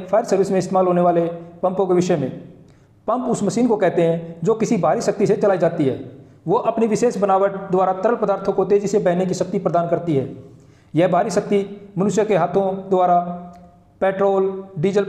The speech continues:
इंजन या बिजली के मोटर की हो सकती है। pump के प्रकार,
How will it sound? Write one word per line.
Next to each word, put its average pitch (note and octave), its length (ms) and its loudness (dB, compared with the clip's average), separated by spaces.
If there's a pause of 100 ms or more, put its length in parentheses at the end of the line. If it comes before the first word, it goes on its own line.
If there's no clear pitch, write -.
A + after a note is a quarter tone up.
(120)
इंजन G3 580 0
या F#3 200 4
बिजली G3+ 300 0
के G3+ 100 2
मोटर G3+ 240 0
की G3+ 120 0
हो F#3 140 0
सकती F3+ 280 -2
है। C3 120 0 (1000)
pump A3 160 -2
के A3 120 0
प्रकार, F3 340 0